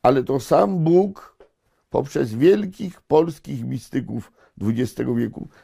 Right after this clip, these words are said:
a najbardziej poprzez świętą Faustynę, chociaż nie tylko, takie wielkie obietnice odnośnie narodu polskiego, odnośnie wybrania Polski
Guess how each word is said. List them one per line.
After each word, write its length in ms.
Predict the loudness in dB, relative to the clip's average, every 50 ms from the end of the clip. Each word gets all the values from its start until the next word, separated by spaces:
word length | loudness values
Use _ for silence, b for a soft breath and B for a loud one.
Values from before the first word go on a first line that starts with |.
| b -2
a 40 | 2
najbardziej 520 | 4 4 6 6 4 4 4 2 0 0
poprzez 340 | 0 -2 -6 -6 -8 -10 -4
świętą 380 | -2 0 0 0 0 -2 -4
Faustynę, 720 | -2 0 0 0 0 -2 -4 -2 0 0 0 2 0 -2 -4 -8 _ _ _ b b b b b b b b b b b b b
chociaż 320 | -4 -2 2 2 2 4
nie 120 | 4 2 4
tylko, 520 | 4 4 4 2 2 0 0 0 0 0 -4 _ b b b b b b b b b b b b b b _
takie 420 | 0 0 2 4 4 4 4 4 2 0
wielkie 520 | 0 4 4 4 4 4 2 2 2 2
obietnice 500 | 4 4 2 0 0 -4 -4 0 0 0
odnośnie 440 | 0 2 0 0 0 0 -2 0 2
narodu 380 | 4 4 4 4 2 2 -2
polskiego, 600 | -4 -4 -4 -6 -6 -8 -4 -2 0 0 0 0 -2
odnośnie 600 | 0 0 0 0 -2 -2 -4 -2 -2 0 0 -2 -2
wybrania 760 | 0 0 2 2 4 6 6 6 4 4 2 2 0 0 -2 -6 -10 _
Polski 640 | -2 -2 0 0 -2 -6 -12 _ -14 -14 -14 -14